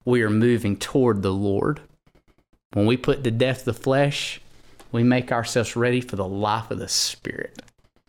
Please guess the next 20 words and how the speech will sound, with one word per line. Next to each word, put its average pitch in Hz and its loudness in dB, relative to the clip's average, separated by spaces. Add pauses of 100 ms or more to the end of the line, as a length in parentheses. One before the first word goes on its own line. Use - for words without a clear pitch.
(600)
for - -2
the 117 0
life 120 -2
of 107 -2
God 120 2
in 113 2
us. 101 0
Repentance, 180 0
here 139 2
you 156 2
go 151 2
now, 110 -4 (460)
brings 131 4
about 113 2
real 135 4
change. 107 -2 (440)
And 135 -2
to 147 2
resist 117 0
repentance 127 -2